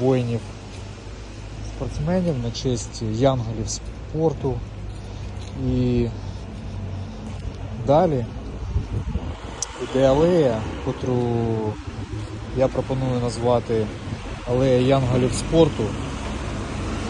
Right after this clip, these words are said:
котра може бути і функціональною, може бути для містян,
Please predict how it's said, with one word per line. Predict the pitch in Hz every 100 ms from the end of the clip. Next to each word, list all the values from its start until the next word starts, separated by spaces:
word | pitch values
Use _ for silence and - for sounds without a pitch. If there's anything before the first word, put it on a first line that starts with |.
| - - - - - - - -
котра | 135 139 139
може | 139
бути | 135 139 139 139
і |
функціональною, | 131 143 131 151 151 185 180 160 143 143
може | 147 127 135 131 131 131 120 - - - - - - - - - - - - - 113 107 - - - - - 127
бути | 139 127 -
для | 131 131 127 123 - - - - - - - - - - -
містян, | 143 - 180 196